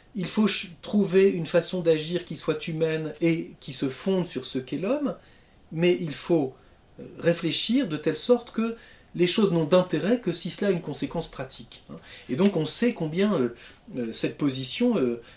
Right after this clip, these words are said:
est très, euh, est très, euh, revient de temps en temps, hein. Euh, on pourrait dire d'une certaine façon, euh, que toutes les philosophies de l'âge hellénistique, que vont être, euh, le scepticisme, puis le stoïcisme et l'épicurisme,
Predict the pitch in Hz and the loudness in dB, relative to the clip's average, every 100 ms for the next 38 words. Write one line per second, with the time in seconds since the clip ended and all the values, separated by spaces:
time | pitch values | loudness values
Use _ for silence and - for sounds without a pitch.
0 | - - 123 - - 202 160 123 120 127 | -12 -6 -6 -4 0 2 4 2 0 -8
1 | 123 127 139 151 139 123 - 175 - - | -12 -12 -14 -16 -12 -12 -6 -6 -6 -10
2 | 139 - - - - - - - 165 170 | -14 -16 -20 -20 -20 -20 -16 4 6 8
3 | 233 254 131 127 156 185 196 196 - - | 6 4 2 0 -2 -2 -4 -4 -6 -12
4 | - - - - - 131 147 127 143 147 | -18 -20 -20 -20 -14 -10 -8 -6 -2 0
5 | 180 170 147 185 - 165 151 135 131 196 | 0 0 0 -2 0 -2 -2 -2 -2 0
6 | 208 156 120 - - - _ - - 208 | 0 -2 -6 -12 -20 -20 _ -6 -4 -4
7 | - 143 175 147 143 143 - 165 143 143 | -4 -4 -2 -2 -2 -4 -4 -2 -2 0
8 | 139 127 131 131 - 208 247 - 127 - | 0 0 -2 -4 -6 -4 -4 -2 -8 -8
9 | - - _ 143 135 139 131 156 156 - | -20 -20 _ -4 -2 -4 0 2 0 2
10 | 135 131 - - 151 117 117 123 131 135 | 2 2 -2 -18 -10 -8 -8 -10 -10 -12
11 | 135 131 127 139 - 170 - 156 156 160 | -6 -4 0 -2 -2 -6 -6 -6 -6 -6
12 | 135 113 - 170 175 165 135 - 135 135 | -6 -6 -6 -6 -4 -2 -4 -2 -2 -2
13 | - 175 185 - 131 127 147 131 170 165 | -4 -6 -6 -4 -2 -2 -6 -8 -6 -4
14 | 175 - 127 | -6 -6 -6